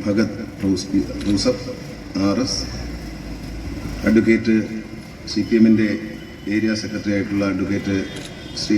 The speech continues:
അജിത്, ശ്രീ കേരള കോൺഗ്രസിൻ്റെ ജില്ലാ വൈസ് പ്രസിഡന്റ്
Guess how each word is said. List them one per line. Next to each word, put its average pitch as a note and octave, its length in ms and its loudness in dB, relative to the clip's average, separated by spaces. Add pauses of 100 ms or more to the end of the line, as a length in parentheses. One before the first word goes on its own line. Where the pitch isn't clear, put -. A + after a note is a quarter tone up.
അജിത്, G#2 340 2 (3250)
ശ്രീ A2 100 6 (160)
കേരള A2 300 4
കോൺഗ്രസിൻ്റെ G#2+ 480 4 (240)
ജില്ലാ G#2 300 2
വൈസ് G2 220 0
പ്രസിഡന്റ് G2+ 480 0